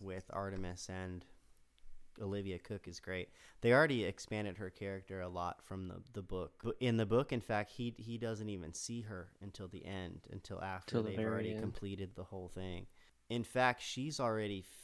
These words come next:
Speaker 1: figured out the first puzzle before Parzival as well. Yeah, I mean, anything to give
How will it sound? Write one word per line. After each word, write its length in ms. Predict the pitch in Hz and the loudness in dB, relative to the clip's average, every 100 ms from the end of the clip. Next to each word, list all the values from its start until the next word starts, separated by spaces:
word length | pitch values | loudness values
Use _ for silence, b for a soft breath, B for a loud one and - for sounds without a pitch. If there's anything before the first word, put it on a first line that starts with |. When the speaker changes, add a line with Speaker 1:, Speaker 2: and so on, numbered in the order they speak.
| - | -8
Speaker 1:
figured 340 | 120 120 107 101 | -4 -2 0 2
out 260 | 104 - | 0 -2
the 60 | - | -12
first 400 | - 110 98 - | -6 -4 -4 -4
puzzle 400 | - 113 110 90 | -2 0 -2 -6
before 880 | 98 92 - 107 107 117 98 90 92 - | -6 -10 -10 -8 -2 0 0 -2 -8 -6
Parzival 560 | - 101 98 95 90 92 | 2 2 2 -2 -6 -6
as 140 | 92 101 | -8 -4
well. 400 | 95 95 87 - _ - | -4 -4 -6 -16 _ -10
Yeah, 320 | 107 104 98 85 | 0 2 2 2
I 60 | |
mean, 200 | 101 101 92 | -2 -4 -4
anything 540 | 98 123 127 - 107 101 | -2 0 -2 -2 -4 -4
to 240 | 98 92 92 | -6 -8 -8
give 320 | - 98 92 | -2 -2 -2